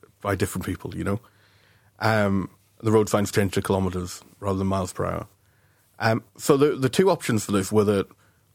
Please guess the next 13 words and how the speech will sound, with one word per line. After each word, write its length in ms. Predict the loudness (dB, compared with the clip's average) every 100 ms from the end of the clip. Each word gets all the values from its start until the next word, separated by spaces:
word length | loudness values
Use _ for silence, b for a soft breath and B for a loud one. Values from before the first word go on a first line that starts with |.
| _ _
we 160 | 0 2
could 160 | 4 4
do 160 | 4
it 60 | 4
as 100 | 2
part 180 | 0 0
of 80 |
the 60 | 0
future 260 | -2 0 2
relationship. 760 | 4 4 2 -2 2 2 2 -8 -8
It'll 220 | 0 2 4
be 160 | 2
grand. 500 | 2 2 2 0 -4